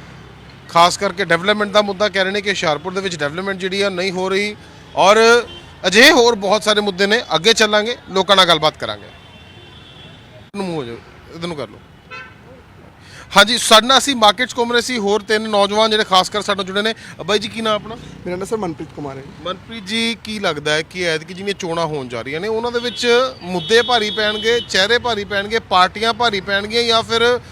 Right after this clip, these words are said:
Speaker 1: ਕੰਮ ਭਾਰੀ ਪੈਣਗੇ?
Speaker 2: ਨਹੀਂ ਸਰ, ਕਿਸੇ ਤੇ ਵੀ ਮੈਂ ਕਹਿੰਦਾ ਜੀ, ਮੁੱਦੇ ਜਿਹੜੇ ਸਹੀ ਹੋਣੇ ਚਾਹੀਦੇ ਜੀ, ਤੇ ਆ-, ਆਟੋਮੈਟਿਕਲੀ ਜਿਹੜੇ ਇਲੈਕਸ਼ਨ ਵਧੀਆ ਹੋਊਗੀ ਜੀ ਫਿਰ।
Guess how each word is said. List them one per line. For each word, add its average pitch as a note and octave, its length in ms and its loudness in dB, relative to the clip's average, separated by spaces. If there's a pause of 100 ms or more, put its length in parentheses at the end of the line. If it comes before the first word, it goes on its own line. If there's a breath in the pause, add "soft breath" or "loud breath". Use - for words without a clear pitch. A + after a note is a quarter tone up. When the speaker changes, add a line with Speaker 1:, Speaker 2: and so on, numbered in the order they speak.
(240 loud breath)
Speaker 1:
ਕੰਮ A3+ 240 6
ਭਾਰੀ G#3 260 0
ਪੈਣਗੇ? C#3 300 -6
Speaker 2:
ਨਹੀਂ - 320 -18
ਸਰ, - 140 -14
ਕਿਸੇ F#3 260 -8
ਤੇ G3+ 100 -4
ਵੀ G#3 120 -4
ਮੈਂ G3+ 160 -2
ਕਹਿੰਦਾ G#3 180 -6
ਜੀ, A#3+ 60 -6
ਮੁੱਦੇ F#3+ 260 -4
ਜਿਹੜੇ A3 320 -4 (160)
ਸਹੀ G3+ 200 -4
ਹੋਣੇ G#3+ 180 -2
ਚਾਹੀਦੇ D#3+ 240 -6
ਜੀ, G3 160 -10 (380)
ਤੇ E3+ 80 -8
ਆ-, E3 60 -6
ਆਟੋਮੈਟਿਕਲੀ F#3+ 680 -6
ਜਿਹੜੇ G#3 140 -2
ਇਲੈਕਸ਼ਨ F#3 300 -4
ਵਧੀਆ E3+ 260 -6
ਹੋਊਗੀ C3+ 240 -12
ਜੀ C#3+ 60 -14
ਫਿਰ। C#3 140 -16